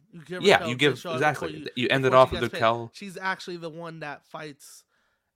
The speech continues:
Speaker 1: and
Speaker 2: Yeah.
Speaker 1: gets a lot of offense in that we get a force finish, and you're like, "Oh, they gonna do, they gonna give it to Raquel." No shot. Though.
Speaker 2: Yeah.
Speaker 1: I love Raquel, but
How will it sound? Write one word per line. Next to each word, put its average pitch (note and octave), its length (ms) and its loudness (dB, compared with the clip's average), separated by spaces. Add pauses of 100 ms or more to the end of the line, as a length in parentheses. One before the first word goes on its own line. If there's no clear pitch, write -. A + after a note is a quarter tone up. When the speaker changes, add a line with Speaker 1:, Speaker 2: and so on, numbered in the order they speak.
Speaker 1:
and E3 360 -10
Speaker 2:
Yeah. - 60 -20
Speaker 1:
gets D#3+ 220 -8
a D#3+ 80 -10
lot D3 340 -6
of C#3+ 120 -10 (720)
offense D#3+ 520 -8
in E3+ 220 -14
that D3 280 -10 (460)
we D#3+ 220 -16
get D#3 260 -8
a C#3 60 -12
force D3+ 340 -16
finish, - 420 -20
and C#3 160 -20
you're C#3 160 -16
like, D#3+ 300 -20
"Oh, E3 340 -20 (920)
they D#3+ 220 -12
gonna D3 220 -12 (180)
do, D3+ 240 -14
they D#3+ 120 -12
gonna C#3+ 140 -12
give C#3+ 180 -14
it C#3 100 -20
to C3 100 -18
Raquel." C#3+ 400 -20 (160)
No F#3 120 -20
shot. D3 240 -20
Though. E2+ 120 -16
Speaker 2:
Yeah. D#2+ 120 -6 (960)
Speaker 1:
I F3 60 -12
love F#3 240 -10
Raquel, D3 320 -16
but C#3+ 400 -14